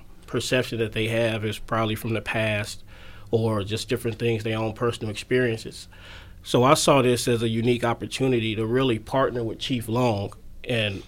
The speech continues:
reach out to him to discuss these issues. And he was very receptive to these issues. And,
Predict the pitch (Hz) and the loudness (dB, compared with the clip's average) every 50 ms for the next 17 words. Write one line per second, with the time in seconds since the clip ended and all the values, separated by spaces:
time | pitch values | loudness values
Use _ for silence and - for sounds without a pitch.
0 | - - - 120 131 135 123 - 135 123 139 139 - - 110 107 107 95 95 - | -16 -12 -4 0 0 0 2 4 4 4 4 4 2 -2 -2 -2 -4 -6 -6 -10
1 | - - - - - - - 139 113 113 110 - - 123 123 123 - - 123 110 | -14 -18 -20 -20 -14 -6 -4 -2 -2 -2 -2 -2 0 0 0 0 0 -2 -4 -4
2 | 104 - - 110 107 - - 98 - - - - - - 117 113 110 110 123 120 | -4 -4 -4 -4 -4 -6 -6 -10 -10 -12 -12 -10 -6 -4 -2 -2 0 0 0 0
3 | 110 107 110 117 110 113 113 107 101 101 - - 120 120 117 - - 107 - - | 0 -2 0 0 2 2 2 2 0 -2 -2 -2 0 -2 -2 -4 -6 -8 -8 -6
4 | - 104 107 95 101 110 101 101 - - 104 101 - - 104 104 | -6 -4 -4 -4 -4 -4 -6 -6 -6 -6 -6 -6 -6 -4 -6 -6